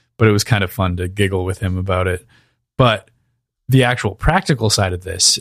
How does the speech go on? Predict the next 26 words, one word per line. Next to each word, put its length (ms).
is 580
those 380
two 160
pairing 400
up 300
and 760
Milan 540
finding 340
herself 340
in 60
a 60
situation 680
where 160
she 200
needs 400
more 380
muscle 640
mass. 380
She 180
needs 300
to 100
just 420
be 260
a 60
little 280
bit 240